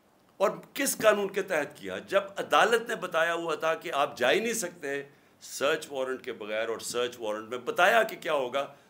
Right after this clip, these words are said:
दो लोग सिर्फ आएंगे, या चालीस पचास लोग जो पुलिस वालों ने किया, लूट के ले गए, जो चीज़ें मिली ले गए। वहाँ बेचारे सर्वेंट, वो जो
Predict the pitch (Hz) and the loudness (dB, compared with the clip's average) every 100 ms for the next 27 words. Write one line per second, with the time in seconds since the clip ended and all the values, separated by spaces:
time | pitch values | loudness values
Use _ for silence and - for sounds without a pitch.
0 | - 98 165 160 151 156 - - 139 135 | -8 0 2 4 2 0 -10 -8 -6 0
1 | 120 110 113 120 - _ _ _ - 160 | 0 0 -2 -10 -14 _ _ _ -4 -4
2 | - 170 175 175 156 160 156 127 117 127 | 0 0 0 -6 -8 -4 -4 -4 -6 -6
3 | 127 123 - 107 117 117 120 113 110 127 | -6 -10 -12 -12 -10 -8 -8 -8 -10 -10
4 | 123 - _ 143 220 247 240 247 226 214 | -12 -12 _ -10 -6 -4 6 8 8 6
5 | 202 131 - 214 226 180 214 220 208 202 | 4 2 -2 -4 -4 -6 4 4 4 0
6 | 208 208 202 190 190 175 190 185 170 - | -2 -4 -4 -4 -6 -4 -2 -2 -2 -10
7 | _ _ _ _ - 180 202 214 214 190 | _ _ _ _ -4 -2 0 -2 -4 -8
8 | 170 170 | -8 -8